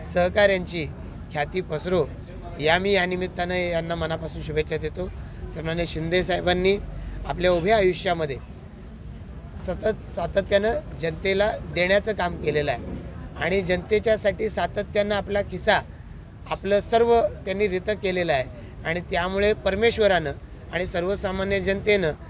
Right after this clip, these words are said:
त्यांना भरभरून आशीर्वाद रूपानं दिलेला आहे आणि त्यामुळे हे आशीर्वाद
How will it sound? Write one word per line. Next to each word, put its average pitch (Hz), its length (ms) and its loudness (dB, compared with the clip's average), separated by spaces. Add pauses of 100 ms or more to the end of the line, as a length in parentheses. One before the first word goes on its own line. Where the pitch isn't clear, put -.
(200)
त्यांना 196 180 0
भरभरून 202 580 6
आशीर्वाद 214 480 4
रूपानं 208 320 0
दिलेला 170 320 2
आहे - 80 -2 (460)
आणि 170 120 -2
त्यामुळे 175 480 4 (420)
हे 214 120 4
आशीर्वाद 214 580 6